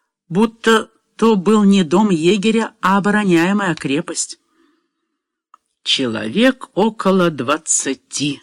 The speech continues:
в, вкупе, посчитал Яков Иванович. Цельный отряд.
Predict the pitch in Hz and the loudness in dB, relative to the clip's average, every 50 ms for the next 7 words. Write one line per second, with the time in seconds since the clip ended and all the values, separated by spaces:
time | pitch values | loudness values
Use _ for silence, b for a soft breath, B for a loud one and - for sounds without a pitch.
0 | _ _ _ _ - - - _ _ _ _ _ _ _ _ _ _ _ _ _ | _ _ _ _ -20 -20 -20 _ _ _ _ _ _ _ _ _ _ _ _ _
1 | _ _ - - - - _ - 180 175 156 - - 143 120 b b b b b | _ _ -18 -18 -18 -16 _ 0 0 0 0 0 -2 -6 -6 b b b b b
2 | b - 151 - - - 143 143 139 - 160 156 147 143 b b b b b - | b -2 0 0 2 2 0 -2 -2 0 0 0 0 -2 b b b b b -8
3 | 139 143 151 147 147 - 139 - - 143 143 139 139 143 139 127 123 - - - | -2 -2 0 -2 -2 -4 -10 -8 -4 -4 -2 0 0 0 0 0 -2 -6 -8 -8
4 | - _ _ _ _ _ - - - - - - - - 156 180 240 262 254 254 | -8 _ _ _ _ _ -20 -20 -10 -6 -6 -4 -2 0 2 4 4 6 6 6
5 | 247 240 226 214 214 214 220 220 220 _ _ _ _ - - 151 156 160 _ - | 4 4 2 2 0 0 -2 -2 -4 _ _ _ _ -6 -4 -4 -4 -6 _ -12
6 | 127 131 135 147 139 - | -6 -4 -2 -2 -2 -4